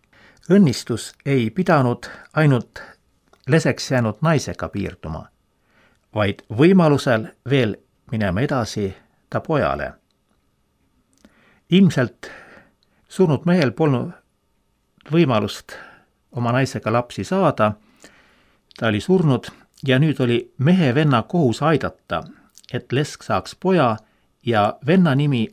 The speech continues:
ei kustuks Iisraeli keskelt. Me võime seda eeskirja mõista ühe perekonna väärikuse kontekstis,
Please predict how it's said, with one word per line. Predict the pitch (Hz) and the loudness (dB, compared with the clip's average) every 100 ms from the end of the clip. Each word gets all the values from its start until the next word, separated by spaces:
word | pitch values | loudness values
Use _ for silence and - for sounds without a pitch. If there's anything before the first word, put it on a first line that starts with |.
| - | -6
ei | 120 107 - - | -4 -2 -6 -6
kustuks | - - 90 - - - _ _ _ _ _ _ _ - | -8 -6 -12 -10 -14 -16 _ _ _ _ _ _ _ -6
Iisraeli | 110 92 - 85 87 - | -6 -4 -6 -6 -8 -10
keskelt. | 95 - - 90 - - _ _ _ _ _ _ _ _ _ _ _ _ _ _ - | -10 -10 -12 -16 -18 -20 _ _ _ _ _ _ _ _ _ _ _ _ _ _ -2
Me | 147 | 2
võime | 202 190 143 | 6 4 4
seda | 170 156 | 2 4
eeskirja | 180 170 - 131 120 | 2 2 -4 -2 2
mõista | 170 190 - - 127 117 - | 2 0 -4 -2 -2 -2 -2
ühe | 165 135 - - _ | -2 0 -2 -10 _
perekonna | - 180 123 127 117 113 - | -2 0 0 -2 -2 -2 -2
väärikuse | 156 147 90 - 98 - 90 - - | -2 0 -2 -10 -12 -6 -6 -8 -12
kontekstis, | 117 104 - 76 - - - | -10 -10 -10 -16 -16 -18 -18